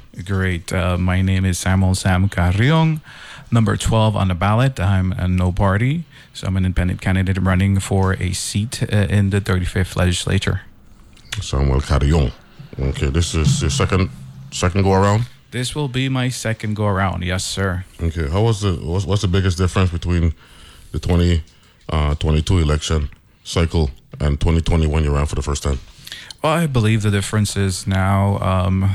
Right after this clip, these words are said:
Speaker 1: that, uh, we don't have all the restrictions we had back then with covid. So, um, we're not, uh, to my observation, I don't think we're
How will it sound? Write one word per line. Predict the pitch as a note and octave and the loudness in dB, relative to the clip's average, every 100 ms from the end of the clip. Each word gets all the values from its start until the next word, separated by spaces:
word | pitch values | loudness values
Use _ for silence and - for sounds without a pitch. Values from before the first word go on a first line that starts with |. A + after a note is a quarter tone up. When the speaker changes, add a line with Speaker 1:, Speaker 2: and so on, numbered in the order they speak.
| G2 | 0
Speaker 1:
that, | G2 F#2 F#2 - - - - - - - - | 0 2 0 -4 -12 -16 -20 -20 -20 -16 -2
uh, | G2 F#2+ G2 G2 | 0 2 2 0
we | G#2 | 2
don't | A2 G#2+ | 2 2
have | G2 G#2 G2+ G2 G2 G2+ - | 4 4 2 0 -2 -6 -2
all | G#2 G#2 | 2 4
the | G#2 | 2
restrictions | G2 - B2+ C3+ A#2+ | 0 -2 -2 2 2
we | - F#2+ | 2 -2
had | G2 F#2 | 0 0
back | F#2+ F2+ | -2 -4
then | - F#2+ F#2+ | 0 0 2
with | F#2 | -2
covid. | - A#2 F#2+ F#2 | 0 2 2 -2
So, | - G2+ F#2+ A2 - - - - | -2 -2 -2 -4 -8 -20 -20 -10
um, | - G2 F#2 F#2+ | -2 2 2 2
we're | G#2 A#2 | 2 4
not, | C3 C#3 - _ _ - | 4 2 -2 _ _ -10
uh, | A#2+ - - | -10 -10 -6
to | - | -2
my | A2+ A2 A2 B2+ C#3+ C3 B2 A#2 - - _ _ _ _ - - - - - | 2 4 4 2 2 2 0 -4 -12 -20 _ _ _ _ -20 -20 -20 -10 -4
observation, | A2 - G2+ F#2 G2 - G2 | -2 -2 -2 -2 -2 0 -2
I | - G#2 | -2 0
don't | A#2 G#2+ | 2 2
think | A2 A2+ - | 2 0 0
we're | A2 G#2+ G#2+ | 2 2 2